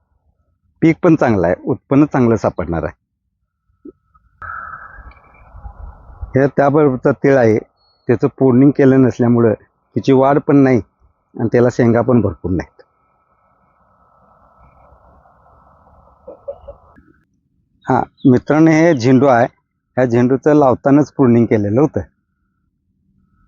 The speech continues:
प्रूनिंग केल्यामुळे फुटवा पण भरपूर आहे. एक, दोन, तीन, चार, पाच, सहा, सात,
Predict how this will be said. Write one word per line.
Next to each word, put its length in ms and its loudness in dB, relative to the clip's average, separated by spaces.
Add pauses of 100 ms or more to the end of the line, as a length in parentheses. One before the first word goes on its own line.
(160)
प्रूनिंग 320 4
केल्यामुळे 440 4
फुटवा 460 -2 (160)
पण 320 2
भरपूर 420 -2
आहे. 300 0 (1080)
एक, 380 2
दोन, 540 2 (1300)
तीन, 440 4 (1700)
चार, 540 2 (1400)
पाच, 720 0 (760)
सहा, 720 0 (240)
सात, 760 0